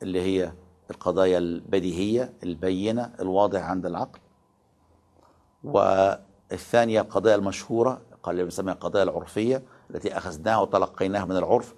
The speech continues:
من البيئة. ثم الثالثة القضايا المظنونة، التي قد يفيدها الاستقراء أو التمثيل أو خبر سمعناه في الإذاعة أو التلفزيون. ال-، الرابع هي القضايا المقبولة، التي نتلقاها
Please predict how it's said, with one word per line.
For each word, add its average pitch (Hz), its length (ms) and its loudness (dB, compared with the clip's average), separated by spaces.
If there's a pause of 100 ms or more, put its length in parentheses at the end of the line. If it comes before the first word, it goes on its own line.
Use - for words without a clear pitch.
(200)
من 90 140 -4
البيئة. 113 480 0 (680)
ثم 95 240 0
الثالثة 107 640 2
القضايا 107 320 2
المظنونة، 107 720 0
التي 87 560 -4
قد 87 160 -2
يفيدها 92 320 0
الاستقراء 95 600 0
أو 98 120 -2
التمثيل 92 520 -2
أو 92 140 -2
خبر 98 380 0 (260)
سمعناه 90 340 -4
في 90 80 -6
الإذاعة 87 340 0
أو 85 100 -2
التلفزيون. 87 640 -6 (1160)
ال-، 98 880 2
الرابع 120 640 4 (180)
هي 98 100 -2
القضايا 120 720 4 (280)
المقبولة، 101 600 2
التي 95 420 -2
نتلقاها 117 920 2